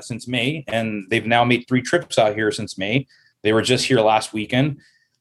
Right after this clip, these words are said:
From everything that I've read, and I have it in my Substack that I've collected, Ran-, Rancho Las Vegas. And the reason it's Las Vegas, as I told you, it was because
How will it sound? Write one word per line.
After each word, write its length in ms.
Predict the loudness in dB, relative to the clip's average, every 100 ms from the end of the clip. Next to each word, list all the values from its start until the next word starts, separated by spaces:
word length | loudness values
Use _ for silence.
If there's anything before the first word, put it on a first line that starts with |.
| _ -4
From 160 | 2
everything 320 | 4 4 2 2
that 100 | 2
I've 180 | 2
read, 260 | 0 2 2
and 100 | 0
I 60 | -2
have 200 | -2 -2
it 60 |
in 60 | -6
my 220 | -6 -10 -14
Substack 680 | -2 -2 0 2 2 2
that 140 | -2 -2
I've 100 | -2
collected, 460 | 0 0 0 -2
Ran-, 180 | -2 -2 -2
Rancho 300 | -4 -2 -2
Las 240 | 0 0
Vegas. 520 | 0 0 0 -4 -10 -2
And 120 | 2
the 40 |
reason 220 | 2 2
it's 120 | -2 -2
Las 220 | 0 2
Vegas, 260 | 2 2 0
as 100 | -2
I 60 | -6
told 280 | -4 -4
you, 100 | -4
it 140 | -6 -8
was 140 | -8
because 540 | -8 -2 0 0 -4